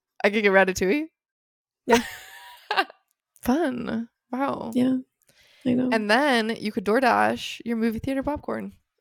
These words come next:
Speaker 1: Mm.
Speaker 2: Exactly.
Speaker 1: Perfect night.
Speaker 2: Oh, I had a movie night, actually. Was that last night? Yes. And I just, I wanted movie theater popcorn, but I was like, "I'm not leaving the house. <laughs> Like, it's just not happening right now."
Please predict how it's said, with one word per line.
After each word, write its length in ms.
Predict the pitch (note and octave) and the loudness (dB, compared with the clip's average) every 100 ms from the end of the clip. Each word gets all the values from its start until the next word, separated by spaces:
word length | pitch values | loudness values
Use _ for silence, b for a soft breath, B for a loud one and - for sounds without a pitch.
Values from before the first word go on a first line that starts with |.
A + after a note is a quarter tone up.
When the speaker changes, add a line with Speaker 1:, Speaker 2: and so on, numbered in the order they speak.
| - | 0
Speaker 1:
Mm. 40 | |
Speaker 2:
Exactly. 560 | A#3+ A3 F3 - F#3 A3 - _ - | 2 4 0 0 -6 -6 -12 _ 2
Speaker 1:
Perfect 280 | B3+ B3+ G#3 | 2 2 0
night. 240 | F#3 F3+ _ _ _ _ _ _ - B B B | 0 -2 _ _ _ _ _ _ -20 B B B
Speaker 2:
Oh, 160 | B3 A#3 - - | 2 2 0 2
I 520 | A#3 A#3+ C#4 D4 C#4 B3+ | 4 4 2 0 -2 -4
had 160 | A#3+ | -4
a 40 | A3 | -2
movie 260 | A3 G#3+ | -4 -4
night, 180 | G#3 F#3+ | -6 -4
actually. 600 | - - - - C4 C4 _ _ | -6 -8 -10 -8 -10 -12 _ _
Was 100 | - | -16
that 120 | E4 E4+ | -12 -10
last 260 | C#4+ C#4+ | -10 -10
night? 240 | D4 D4+ D#4+ _ _ _ _ _ _ _ _ | -12 -12 -14 _ _ _ _ _ _ _ _
Yes. 340 | - - - - B B B _ | -6 -6 -10 -18 B B B _
And 560 | B3 B3 A#3+ A#3 A3 G#3+ | 2 4 4 2 -2 0
I 100 | A3+ | 0
just, 400 | A3 C#4 C4 - - | 0 -2 -4 -8 2
I 100 | A#3 | 2
wanted 420 | A3 G#3+ G3+ A3 | 4 4 4 4
movie 260 | G3+ F3 G#3 | 2 0 0
theater 240 | G#3+ G#3 | 0 0
popcorn, 560 | G3+ - G3+ - B3 B3 | 2 0 0 0 0 0
but 80 | G3+ | -2
I 40 | |
was 120 | G#3 | 0
like, 140 | G3+ - | -2 -2
"I'm 100 | G#3+ | -2
not 280 | G#3 G#3 - _ _ _ _ | 0 -2 -6 _ _ _ _
leaving 340 | G#3+ F#3+ D#3 G#2 | -4 -4 -4 -8
the 80 | |
house. 440 | A3 - - - - | -4 -4 -2 -4 -2
<laughs> 0 | |
Like, 160 | C#4 | -2
it's 200 | - - | -4 -10
just 180 | - C4+ | -12 -10
not 100 | - | -10
happening 300 | A#3+ - A#3 | -10 -8 -8
right 160 | A#3 A#3 | -6 -4
now." 220 | B3+ B3+ | -2 -4